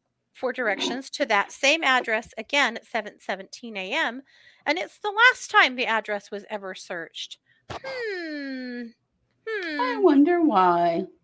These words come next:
Speaker 1: Isn't that weird? That's so weird. Isn't that weird?
Speaker 2: Yeah.
Speaker 1: Yeah. Isn't that something? I know. I wish she would have pounded him right in the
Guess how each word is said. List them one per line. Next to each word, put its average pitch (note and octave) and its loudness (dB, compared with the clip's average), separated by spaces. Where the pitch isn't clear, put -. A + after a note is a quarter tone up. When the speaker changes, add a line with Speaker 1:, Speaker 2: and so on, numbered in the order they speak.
Speaker 1:
Isn't G#4 -12
that C#4+ 0
weird? A3+ -8
That's G#3+ -2
so G#3+ -6
weird. C#4 -10
Isn't - -20
that C#4+ -4
weird? D4+ -10
Speaker 2:
Yeah. - -18
Speaker 1:
Yeah. G3+ 4
Isn't C4 -12
that A#3+ -2
something? G3+ -12
I B3+ 8
know. F#3 -2
I C#4 2
wish C4+ -4
she - -6
would G3 -6
have - -20
pounded G#3+ -4
him G3 -8
right G3 -4
in G3+ -16
the F#3 -14